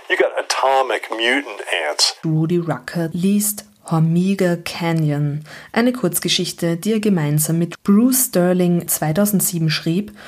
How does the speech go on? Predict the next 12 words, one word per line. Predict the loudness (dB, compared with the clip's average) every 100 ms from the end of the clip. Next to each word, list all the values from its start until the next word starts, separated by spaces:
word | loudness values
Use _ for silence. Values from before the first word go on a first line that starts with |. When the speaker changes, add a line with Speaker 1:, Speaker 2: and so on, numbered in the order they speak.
| -16 -2
Speaker 2:
und | 0
die | 2
in | 2
ihrem | 2 0 0
kürzlich | -2 -2 -2 -4 -2
erschienenen | -2 0 2 4 2
Band | 0 0 -2 -4 -8
Transreal | -2 -2 0 0 0 0 2 2 0
Cyberpunk | 0 0 0 -2 -2 -6 -6 -6
zu | -6
finden | -6 -6 -4 -4 -4
ist. | -6 -10 -12